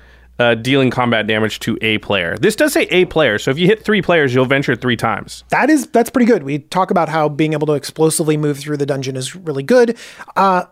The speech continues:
Speaker 2: I just am a little bit, how many legendary creatures are out there? How free is this for attacking? You know what I mean? It's, it's not shadow, it's not horsemanship.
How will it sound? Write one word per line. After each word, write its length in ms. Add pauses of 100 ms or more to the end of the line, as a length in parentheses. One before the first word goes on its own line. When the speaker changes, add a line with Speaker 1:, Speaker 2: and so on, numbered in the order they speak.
(300)
Speaker 2:
I 120
just 240
am 100
a 40
little 240
bit, 340 (420)
how 220
many 240
legendary 460
creatures 320
are 80
out 160
there? 120
How 220
free 460
is 160
this 320 (220)
for 120
attacking? 520
You 60
know 60
what 60
I 40
mean? 140
It's, 260 (220)
it's 140
not 160
shadow, 380
it's 120
not 140
horsemanship. 760